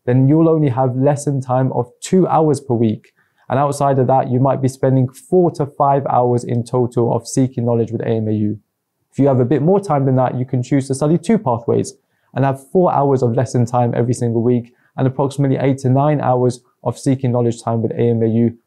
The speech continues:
across the week in total. Or you can choose to study three pathways and have six hours of lesson time in the week, or twelve to thirteen hours of total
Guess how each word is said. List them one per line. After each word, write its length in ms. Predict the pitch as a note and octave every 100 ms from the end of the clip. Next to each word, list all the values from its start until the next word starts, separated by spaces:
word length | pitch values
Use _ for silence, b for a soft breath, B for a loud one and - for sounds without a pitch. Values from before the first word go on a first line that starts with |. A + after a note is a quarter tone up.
| _ -
across 360 | B2+ C3 A#2
the 80 | A#2
week 200 | A#2+ A2
in 120 | G#2+
total. 500 | - G#2+ G2 A#2 - _ _ _ _
Or 180 | D#3+ F3
you 100 | E3
can 140 | F3
choose 220 | D#3+ F3+
to 80 | F3
study 260 | E3 E3 F#3
three 300 | - G#3 G3
pathways 600 | C#3 A#2 - A2+ G#2 G2+
and 100 | A2+
have 180 | B2 A#2
six 340 | - G#3+ -
hours 260 | B2+ B2 A2
of 80 | A2
lesson 260 | A2 A2+
time 220 | G2+ G#2+
in 40 | G#2+
the 80 | G#2+
week, 300 | A#2+ A#2 b b b
or 120 | A#2+
twelve 320 | A#2+ D#3+ D#3+ -
to 100 | B2+
thirteen 440 | D3 C#3+ C#3+ B2+
hours 320 | B2 B2 A#2+
of 160 | A#2 -
total 520 | C3 C3 C3 B2